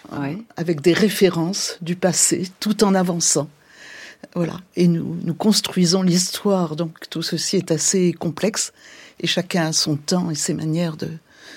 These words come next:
Speaker 2: de se représenter le temps et, et surtout de le vivre.
Speaker 1: Mais pour le discontinu, puisqu'on parle de forme, on a parlé de littérature, de poésie, on y reviendra,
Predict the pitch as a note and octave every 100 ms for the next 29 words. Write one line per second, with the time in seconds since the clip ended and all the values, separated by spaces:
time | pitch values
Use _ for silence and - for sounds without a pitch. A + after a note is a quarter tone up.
0 | - - E3+ - F3 F#3+ F#3 G3 E3+ F3
1 | E3 G#3+ F#3 E3 - A3+ G#3 E3 - -
2 | - - - G3 D#3+ F3 D#3+ D3+ - -
3 | - _ _ _ _ _ _ _ _ -
4 | G3 G3 B2+ - _ _ - C4 G3+ F3+
5 | E3 F3 - D#3+ - D3 F3 B3+ F4 -
6 | - _ - - D#3 - E3 D#3 D3+ D3
7 | D3+ - F#3 A#3 C4+ F3 C#3+ C#3 C#3+ C#3
8 | C#3 E3 C#3+ C#3 - E3 F3+ E3 - D3+
9 | D3 D#3+ G3+ F3+ D#3 D3 C#3+ C3+ C#3 F#3+